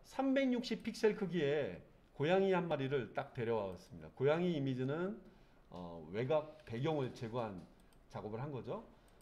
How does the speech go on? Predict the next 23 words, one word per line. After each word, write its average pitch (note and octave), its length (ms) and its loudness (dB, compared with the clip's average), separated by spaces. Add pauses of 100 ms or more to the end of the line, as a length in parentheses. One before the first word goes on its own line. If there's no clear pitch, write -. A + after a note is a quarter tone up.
어, G#2 200 -8
백그라운드가 A#3 680 4
이렇게 C#3 180 -2
따로 B3+ 240 0
있는데 D3 580 0
너무 F#3+ 560 0
하얀 C4 280 0
배경이다 F3 400 -2
보니까 G2+ 240 -10
눈에 C3+ 160 -2
안 G2 160 -6
띄잖아요. A2+ 420 -10 (540)
그죠? C3+ 280 -6 (760)
자, A#2+ 140 -2
여러분 C#3+ 280 -2
여기 B2+ 200 -4
백그라운드 C4 520 4
컬러는 F3+ 480 0
꼭 A3 180 0
하얀색만 C4 560 0
쓰라는 F#3+ 380 0
건 G#2+ 100 -4
아니에요. A2 480 -6